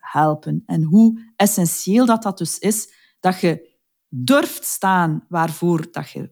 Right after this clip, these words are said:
wilt staan, of niet, niet wilt staan, waarvoor dat je staat, hè, zelfleiderschap. Dat je leiderschap opneemt, namelijk dat je dat op tafel gaat leggen en ook voor, hè, de mensen waarvoor dat je staat, dat je dat echt op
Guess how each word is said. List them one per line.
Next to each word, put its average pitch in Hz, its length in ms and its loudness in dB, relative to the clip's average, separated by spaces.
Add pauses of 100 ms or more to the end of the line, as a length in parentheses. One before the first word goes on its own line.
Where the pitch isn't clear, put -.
wilt 226 240 0
staan, 285 360 2
of - 160 -4
niet, 160 200 -4
niet 160 160 -2
wilt 185 220 -2
staan, 269 280 -2
waarvoor 175 340 -2
dat 160 100 -4
je 147 60 -6
staat, 240 460 -8
hè, 247 160 -8
zelfleiderschap. 170 960 -4 (420)
Dat 185 140 2
je 180 120 4
leiderschap 233 840 0
opneemt, 175 580 -2
namelijk 185 960 0
dat 190 200 2
je 165 340 0 (420)
dat 190 320 0
op 190 140 -4
tafel 247 380 0
gaat 294 260 -6
leggen 269 380 -4
en 190 200 -6
ook 196 200 -6
voor, 160 280 -6
hè, 240 160 -8
de 208 100 -8
mensen 202 380 2
waarvoor 233 320 0
dat 233 100 -2
je 220 60 -2
staat, 220 280 -8
dat - 80 -10
je 170 60 -8
dat - 120 -12
echt - 280 -16
op - 120 -20